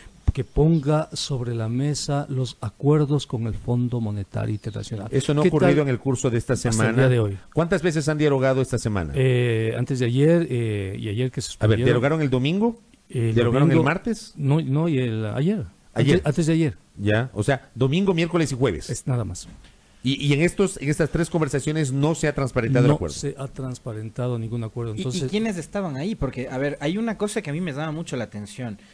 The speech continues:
Speaker 3: y es, eh, el presidente el día domingo, después de que, después de que se hace esa transmisión en vivo, ¿se queda a trabajar con ustedes? Y el
Speaker 1: No,
Speaker 3: y
Speaker 1: no, no, no, no, el presidente se va.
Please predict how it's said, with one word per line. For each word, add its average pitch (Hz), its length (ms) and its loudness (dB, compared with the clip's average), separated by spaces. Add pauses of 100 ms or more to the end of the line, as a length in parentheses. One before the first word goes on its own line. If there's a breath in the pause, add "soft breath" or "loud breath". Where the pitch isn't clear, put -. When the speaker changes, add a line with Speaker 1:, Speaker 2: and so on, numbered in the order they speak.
(180 soft breath)
Speaker 3:
y 123 160 -4
es, 170 280 -8
eh, 127 260 -8
el 123 120 -8
presidente 147 800 -4
el 127 100 -4
día 190 160 -2
domingo, 139 420 -4
después 139 340 -6
de 156 120 -6
que, 107 520 -8 (320 soft breath)
después 131 300 -8
de 143 120 -6
que 113 360 -6
se - 180 -10
hace 139 260 -10
esa 117 200 -10
transmisión 120 480 -8
en 117 80 -6
vivo, 123 240 -6
¿se - 180 -8
queda 180 460 -4
a 117 60 -6
trabajar 123 400 -6
con 143 160 -6
ustedes? 170 380 -6
Y 120 60 -6
el 120 60 -2
Speaker 1:
No, 127 160 0
Speaker 3:
y 123 60 -4
Speaker 1:
no, 120 100 -4
no, 117 140 -6
no, 113 140 -8
no, 110 100 -8
el 104 60 -10
presidente 143 380 -8
se 107 100 -8
va. 98 160 -10